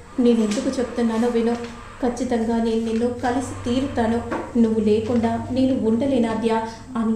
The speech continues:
విధంగా అంటూ ఉంటే మరోవైపు చారు అక్కడికి చేరుకుంటుంది. అంతలో చారు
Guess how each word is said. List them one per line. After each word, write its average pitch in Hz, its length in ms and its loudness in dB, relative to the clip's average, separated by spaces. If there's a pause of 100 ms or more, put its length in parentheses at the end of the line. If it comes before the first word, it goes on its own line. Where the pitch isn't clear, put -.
విధంగా 233 340 -2
అంటూ 220 260 -2
ఉంటే 226 460 0
మరోవైపు 226 760 0 (100)
చారు 311 220 -4
అక్కడికి 247 460 0
చేరుకుంటుంది. 233 800 2 (360)
అంతలో 226 640 2
చారు 302 200 -2